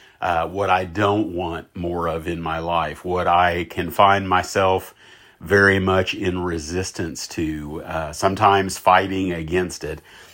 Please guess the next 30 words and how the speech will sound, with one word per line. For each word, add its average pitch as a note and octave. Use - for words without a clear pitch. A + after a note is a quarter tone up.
sometimes G2+
going G2
to F2+
great G2
lengths F#2+
to F#2+
do F#2+
whatever F#2+
it F2
is F2
that F2+
I F2
need F#2
to F#2+
do F2+
to F#2
avoid E2+
feeling F#2
fear F#2
and E2+
discomfort. E2+
I G2+
know B2+
that G#2+
as G2+
part A2+
of F#2+
my G2
human G2
journey F#2